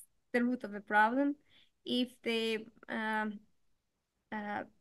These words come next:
you know, if we don't find the cancer at that time, we need to screen every six months to, uh, to make sure that we're not missing something. Sometimes it's a, um, it's a blessing in disguise because it's a warning event,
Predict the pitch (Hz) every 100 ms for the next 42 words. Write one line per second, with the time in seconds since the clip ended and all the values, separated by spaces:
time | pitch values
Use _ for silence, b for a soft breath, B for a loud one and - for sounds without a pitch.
0 | _ _ _ _ - 240 220 233 262 254
1 | 254 247 247 226 233 233 233 214 214 214
2 | 214 220 226 226 220 - - 226 214 208
3 | - 277 - 226 220 254 254 - _ b
4 | _ 233 226 - 226 214 214 208 - 254
5 | 226 220 - 220 214 220 214 214 _ _
6 | - 240 214 226 220 208 208 269 311 -
7 | 220 226 214 202 208 208 208 208 _ _
8 | _ _ _ - 220 208 208 - - 226
9 | 214 214 226 240 233 202 - 214 247 320
10 | 320 - - - 226 220 220 202 208 202
11 | 226 262 233 208 208 226